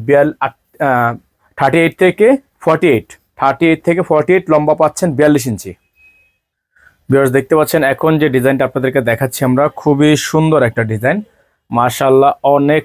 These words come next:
চমৎকার, অনেক সুন্দর। গলাটা খুবই চমৎকার করে ডিজাইন করা। সালোয়ার থাকবে এক কালারের মধ্যে সলিড। যারা একটু ব্ল্যাকের মধ্যে পছন্দ করেন, তারা এই ড্রেসটা নিতে পারেন। অসম্ভব রকমের সুন্দর এই ওড়নাটা, পাঁচ হাতের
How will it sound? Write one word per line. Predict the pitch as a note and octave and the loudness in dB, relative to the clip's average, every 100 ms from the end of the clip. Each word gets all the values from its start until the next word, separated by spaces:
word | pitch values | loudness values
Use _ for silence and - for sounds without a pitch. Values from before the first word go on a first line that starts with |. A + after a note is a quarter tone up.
| - | -4
চমৎকার, | E3 D#3 D#3 - E3+ E3 E3 - | -2 0 0 -2 -2 0 0 -2
অনেক | C3+ C#3 C3 | 0 0 -2
সুন্দর। | - C3 A#2 A2 | -4 -4 -2 -2
গলাটা | B2 B2 B2 C3 | 0 0 0 -4
খুবই | - C3 - | -2 -2 0
চমৎকার | D3 D3 - C#3 | 0 0 0 -2
করে | C#3 C#3 | 0 0
ডিজাইন | B2+ D3+ D#3+ D#3 | 2 0 0 0
করা। | D#3+ E3+ - | 2 2 0
সালোয়ার | C3 B2 B2+ C3 | -2 0 0 -2
থাকবে | B2 B2+ | -4 -4
এক | B2 | -4
কালারের | C3 B2 B2 | -4 -4 -4
মধ্যে | B2 B2 - | -4 -4 -2
সলিড। | B2+ C#3+ F3 - _ - - - | 0 2 0 -4 _ -20 -20 -6
যারা | A2+ C#3 D#3 E3+ D#3 | 2 4 4 4 2
একটু | - - E3+ E3+ A2+ | -4 -4 -2 -2 -2
ব্ল্যাকের | C3+ C#3 C#3+ D#3+ D#3 C#3+ | 0 0 0 -2 -4 -4
মধ্যে | B2+ B2 D3 C#3+ - | -4 0 0 0 -2
পছন্দ | C3+ B2+ C#3+ C3+ C3 | -4 -2 -2 -2 0
করেন, | C#3+ | 0
তারা | F3 B2 | 0 -2
এই | A#2 | -2
ড্রেসটা | A2+ A#2 C3 | -2 -4 -2
নিতে | C3+ C3+ | -2 -2
পারেন। | C#3 D3+ A3 _ _ _ | 0 2 0 _ _ _
অসম্ভব | C3 - D3+ D3+ | -8 -4 -2 -2
রকমের | C#3+ C#3+ D3 - | -2 -2 -2 -2
সুন্দর | D#3 D3+ | -2 2
এই | C#3 | 2
ওড়নাটা, | C3 C3 B2+ E3+ | 2 0 -2 -4
পাঁচ | C#3+ B2+ | -2 -4
হাতের | C3 C3+ | -4 -6